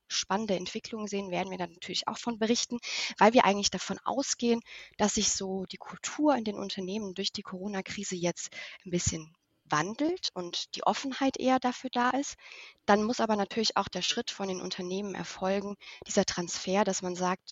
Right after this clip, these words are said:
„Das ist ein Benefit, das sollte ich auch in die Stellenausschreibung mit aufnehmen.“ Und das ist tatsächlich so ein Tipp, dass, ähm, wenn man eben Homeoffice-Möglichkeiten anbietet, auch flexible Arbeitszeiten, das sind alles Benefits und das sollte man auch mit in die Stellenausschreibung aufnehmen. Weil wenn die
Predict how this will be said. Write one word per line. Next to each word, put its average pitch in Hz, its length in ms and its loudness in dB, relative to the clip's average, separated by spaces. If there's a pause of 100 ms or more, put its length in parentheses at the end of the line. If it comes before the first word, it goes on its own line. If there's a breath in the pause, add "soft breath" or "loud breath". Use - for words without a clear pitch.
„Das 151 160 -6
ist 170 100 -2
ein 180 140 0
Benefit, 202 500 4
das 180 160 -6
sollte 190 220 -2
ich - 100 -2
auch 170 100 -10
in 175 60 -12
die 170 80 -10
Stellenausschreibung 165 920 -2
mit - 140 -12
aufnehmen.“ 170 440 -8 (460 loud breath)
Und 196 140 -2
das 247 120 4
ist 277 140 0
tatsächlich 220 480 -2
so 202 100 -4
ein 170 260 -2
Tipp, - 180 4 (640 loud breath)
dass, 180 280 0
ähm, 180 460 -2
wenn 175 120 0
man 214 200 0
eben 185 320 -4
Homeoffice-Möglichkeiten 180 1200 -6
anbietet, 262 580 0
auch - 140 -10
flexible 180 440 -4
Arbeitszeiten, 220 800 4 (300 loud breath)
das 202 140 -2
sind 233 140 0
alles 196 240 8
Benefits 214 640 0
und 196 140 -10
das 175 100 -6
sollte 190 260 -4
man 220 140 -2
auch 214 80 0
mit 220 180 -6
in 214 60 -8
die 202 80 -4
Stellenausschreibung 165 800 -2
aufnehmen. 160 460 -10 (420 loud breath)
Weil 180 380 2
wenn 185 160 -4
die 180 200 -10